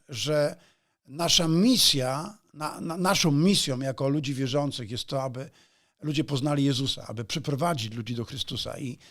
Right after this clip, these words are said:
i można powiedzieć, że ja widzę pole misyjne po stronie lewicy i widzę pole misyjne po stronie prawicy i nie chciałbym uczynić z lewicy mojego wroga i nie chciałbym uczynić z prawicy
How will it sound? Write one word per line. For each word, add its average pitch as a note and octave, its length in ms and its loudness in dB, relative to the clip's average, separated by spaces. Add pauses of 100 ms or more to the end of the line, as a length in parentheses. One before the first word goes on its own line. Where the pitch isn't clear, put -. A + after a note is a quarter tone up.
(220)
i D3+ 220 -6
można F3 280 -2
powiedzieć, F3+ 340 -2
że D#3 320 2 (360)
ja F3+ 220 4
widzę D#3+ 680 2
pole F3+ 260 4
misyjne D#3+ 540 2
po D#3 160 -6
stronie E3+ 300 0
lewicy F3 680 2
i D3+ 140 -4
widzę D#3 260 0
pole F3 280 4
misyjne D#3+ 560 2 (400)
po D3+ 120 -2
stronie D#3+ 360 2
prawicy D#3+ 440 0
i E3+ 60 4
nie G#3 260 6
chciałbym D3+ 540 2
uczynić E3+ 400 -4
z C#3 80 -4
lewicy D3+ 500 0 (340)
mojego D#3 400 4
wroga D3+ 400 6
i C#3+ 80 0
nie G3 180 2
chciałbym C3+ 380 -2
uczynić D#3+ 500 -2
z - 60 -4
prawicy E3 520 -2